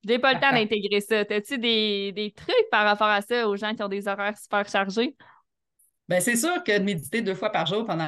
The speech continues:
Speaker 2: vingt minutes, pour certaines personnes, ça peut sembler assez inaccessible.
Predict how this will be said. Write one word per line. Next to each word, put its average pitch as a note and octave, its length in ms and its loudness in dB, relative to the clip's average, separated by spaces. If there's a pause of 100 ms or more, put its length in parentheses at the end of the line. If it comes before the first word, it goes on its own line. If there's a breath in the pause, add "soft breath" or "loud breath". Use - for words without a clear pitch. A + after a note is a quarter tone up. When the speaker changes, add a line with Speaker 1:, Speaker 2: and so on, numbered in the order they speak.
Speaker 2:
vingt F#3 140 -2
minutes, G3 380 -4
pour E3 120 -12
certaines G3 320 -2
personnes, F#3 420 -2
ça D3 100 -2
peut E3+ 120 -4
sembler F#3 480 -2
assez F3 260 0
inaccessible. F3+ 680 -4